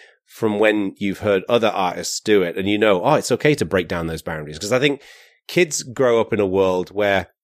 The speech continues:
everything is defined by, um, by rules, right? I was watching this, there's this amazing documentary series on Netflix called Abstract, and I was watching this, this one about this woman who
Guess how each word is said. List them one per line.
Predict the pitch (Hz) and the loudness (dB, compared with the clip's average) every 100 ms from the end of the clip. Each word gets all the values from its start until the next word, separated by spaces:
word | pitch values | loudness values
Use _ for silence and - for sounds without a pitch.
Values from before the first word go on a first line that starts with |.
| _ _ | _ _
everything | - 139 151 160 | 0 2 2 2
is | 143 | 0
defined | - 135 - 147 156 101 | -2 -4 0 2 2 0
by, | 87 92 87 87 90 | 0 2 2 0 -4
um, | 101 98 92 90 82 _ _ _ _ _ _ _ _ _ | -2 -2 0 -4 -6 _ _ _ _ _ _ _ _ _
by | - 107 | 0 2
rules, | 101 107 - 80 - - | 2 0 0 -2 -6 -6
right? | 101 | -2
I | 117 | 0
was | 117 | 0
watching | 151 170 160 | 0 2 2
this, | 127 | 0
there's | - 120 | -2 -4
this | 127 110 | -4 -4
amazing | 120 143 160 131 | 0 2 2 0
documentary | 123 - 110 120 113 | -2 0 -2 -2 -2
series | 95 101 90 | -4 -2 -2
on | 90 | -2
Netflix | 101 - 90 - | -4 -4 -10 -10
called | 90 - | -12 -6
Abstract, | 110 101 - 85 67 - | -4 -4 -4 -6 -8 -8
and | 95 | -4
I | |
was | 92 | -4
watching | 101 127 123 | 2 2 2
this, | 104 90 - - - - _ _ _ | -2 -2 -10 -20 -20 -20 _ _ _
this | 123 - | -4 0
one | 131 | 2
about | 131 113 104 | 4 2 -2
this | - | -4
woman | 117 127 107 | 0 2 2
who | - 98 95 | 0 0 0